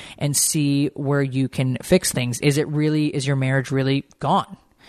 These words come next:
You know, that's a big one. Like, is it really gone? Is there no way to reconnect, fix it? Do you, you know, I mean, there's a lot of factors I know that go into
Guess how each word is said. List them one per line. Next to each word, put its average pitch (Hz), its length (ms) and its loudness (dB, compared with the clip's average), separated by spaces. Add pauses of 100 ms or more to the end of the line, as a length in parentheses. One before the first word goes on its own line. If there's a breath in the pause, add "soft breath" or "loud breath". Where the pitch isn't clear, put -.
You 143 100 -4
know, 131 120 2
that's 151 220 2
a 160 60 2
big 170 200 2
one. 127 220 -2
Like, 131 220 0
is 135 100 2
it 143 80 2
really 139 280 0
gone? 127 260 0
Is 120 80 -4
there 127 140 0
no 127 240 0
way 131 260 0
to 135 440 0
reconnect, 131 960 0 (340 loud breath)
fix - 400 -2
it? 135 300 0
Do 127 100 -4
you, 123 200 0
you 135 160 0
know, 120 200 0
I 123 100 -2
mean, 135 140 2
there's 131 140 2
a 127 60 2
lot 120 160 2
of 120 80 -6
factors 127 340 -2
I 123 60 2
know 123 160 0
that 123 140 -4
go 123 160 0
into 123 340 -4